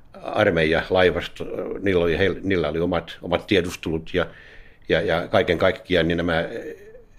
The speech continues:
hallin-, hallinnolliset osat suurvallassa niin taistelivat tietysti rahasta. Mutta siis kaiken kaikkiaan niin kolmekymmentäyhdeksän marraskuussa,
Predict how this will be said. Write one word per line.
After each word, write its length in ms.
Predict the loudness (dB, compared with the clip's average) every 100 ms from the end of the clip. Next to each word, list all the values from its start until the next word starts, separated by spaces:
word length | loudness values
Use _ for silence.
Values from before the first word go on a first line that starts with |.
| -20 -20 -16
hallin-, 480 | -2 2 2 0 -4 -12
hallinnolliset 800 | -2 0 2 0 -2 -4 -8 -12 -20 _ _ -20 -20 -20 _ _ -20 -20 -20 -4
osat 480 | 2 2 2 -2 -14 -16 -18 -18 -16 -16 -14
suurvallassa 640 | -2 2 4 2 0 -2
niin 220 | 0 -2 0
taistelivat 520 | -2 -2 -4 -4 -4
tietysti 260 | -4 -4 0
rahasta. 500 | 0 0 -4 -8 -12 -12 -12 -6 -4 -4 -8 -16 -16 -16 -18 -8
Mutta 220 | -6 -2
siis 180 | -2 0
kaiken 300 | 2 2 2
kaikkiaan 440 | 2 0 0 2 2
niin 80 |
kolmekymmentäyhdeksän 800 | 2 2 0 2 2 0 -4 -6 -8 -18 -20 _ -2
marraskuussa, 680 | 0 2 -2 -8 -10 -8